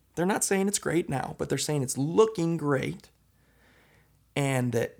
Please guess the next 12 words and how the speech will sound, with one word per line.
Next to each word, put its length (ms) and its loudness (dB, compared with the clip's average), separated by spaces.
you 460 2
as 380 2
the 120 2
consumer, 720 0
you 400 0
as 140 -2
the 80 0
household 440 -2
are 80 -2
doing 320 2
so 300 -2
great. 580 -4